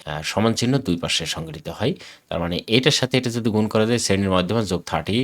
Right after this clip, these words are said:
হয়, শ্রেণীর মধ্যমান যোগ থার্টি হলো, আর এই থার্টি টু এর সাথে টু গুণ করলে হয় চৌষট্টি, সেটা হলো। ওকে, এখন দেখো শ্রেণীর উচ্চ সীমা সমান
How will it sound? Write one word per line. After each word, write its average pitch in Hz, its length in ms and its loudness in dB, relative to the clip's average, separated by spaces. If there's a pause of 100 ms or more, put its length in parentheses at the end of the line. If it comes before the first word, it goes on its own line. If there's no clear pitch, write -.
(520)
হয়, 104 180 4
শ্রেণীর 87 420 2
মধ্যমান 82 360 -2
যোগ 82 220 -6
থার্টি 80 280 -6
হলো, 110 200 0
আর 80 380 -2
এই 82 120 -4 (120)
থার্টি 95 260 -2
টু 123 180 -2
এর 143 80 8
সাথে 98 260 0
টু 92 380 0
গুণ 85 160 -2
করলে 82 240 -4
হয় 107 180 0
চৌষট্টি, - 600 -6
সেটা - 240 -2
হলো। 147 280 -10
ওকে, - 220 0 (540)
এখন 135 260 2
দেখো 143 180 8
শ্রেণীর 123 400 6
উচ্চ 113 220 2
সীমা 139 380 4
সমান 107 360 2